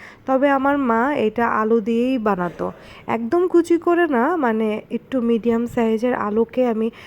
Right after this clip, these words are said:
আহ, কেটে নিয়েছি দুইটা আলুকে। এবার আলুটাকে পেঁয়াজের সাথে খুব ভালো মতন চটকিয়ে নিব। এমনভাবে চটকাবো যেন মনে হবে কাঁচাটাই খেয়ে ফেলা যায়।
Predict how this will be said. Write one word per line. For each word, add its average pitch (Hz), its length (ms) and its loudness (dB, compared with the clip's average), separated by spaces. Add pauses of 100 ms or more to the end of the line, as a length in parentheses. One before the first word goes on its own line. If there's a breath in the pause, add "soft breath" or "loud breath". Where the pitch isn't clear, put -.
(240 loud breath)
আহ, 202 300 0
কেটে 247 240 2
নিয়েছি 240 480 -2
দুইটা 226 360 0
আলুকে। 220 400 0 (320 loud breath)
এবার 226 280 2
আলুটাকে 277 600 0
পেঁয়াজের 262 480 2
সাথে 254 320 -6 (160)
খুব 302 500 0
ভালো 226 320 2
মতন 247 320 0
চটকিয়ে 214 420 -2
নিব। 175 300 -6 (400 loud breath)
এমনভাবে 294 580 0
চটকাবো 277 540 0
যেন 226 200 -2
মনে 240 220 -2
হবে 247 180 0
কাঁচাটাই 233 540 -2
খেয়ে 220 220 -2
ফেলা 170 280 -4
যায়। 180 180 -6